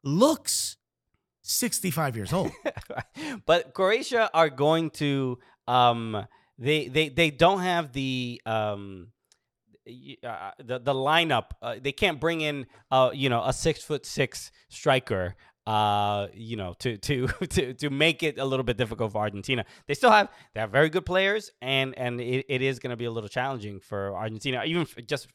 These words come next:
Speaker 2: athletically matching up. But I, I do think Argentina are just w-, uh, way too skilled, and Messi's Messi, and he's gonna do what he always does.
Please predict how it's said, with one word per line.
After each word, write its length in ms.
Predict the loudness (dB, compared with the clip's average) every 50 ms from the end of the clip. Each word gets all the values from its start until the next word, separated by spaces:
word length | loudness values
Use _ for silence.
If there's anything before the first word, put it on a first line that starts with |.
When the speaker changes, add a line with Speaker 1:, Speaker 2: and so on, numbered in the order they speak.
| _ -4
Speaker 2:
athletically 640 | -4 -4 -4 -2 2 4 4 4 4 2 -2 -6 -2
matching 380 | 0 -2 -2 -2 -4 -8 -4 2
up. 200 | 0 0 0 0 _ -20 -16 -2 0
But 100 | 2 4
I, 140 | 4 2 0 -2
I 180 | -4 -4 -4
do 240 | -4 -6 -6 -4 -4
think 300 | -2 -2 -2 -4 -4 -8 -16 _ _ _ -4
Argentina 520 | -2 -2 -2 -2 -6 -14 -10 -10 -6 -6 -6 -6
are 120 | -8 -10
just 220 | -10 -10 -12 -12 -14
w-, 180 | -20 -20 -20 -20 _
uh, 120 | -14 -14 -14 _
way 320 | -16 -18 -10 -4 -4 -4
too 280 | -4 -4 -8 -8 -8 -10 -12 _ _ -18
skilled, 400 | -10 -6 -4 -4 -2 -4 -4 -6
and 180 | -8 -8 -4
Messi's 340 | -2 -2 -2 -2 -4 -8 -6
Messi, 340 | -4 -4 -4 -4 -6 -6 -6
and 140 | -6 -6 -8
he's 100 | -12 -10
gonna 180 | -10 -8 -8 -6
do 160 | -6 -6 -4
what 160 | -4 -4 -4
he 60 | -4 -4
always 240 | -6 -6 -8 -10
does. 240 | -12 -14 -16 -16 -16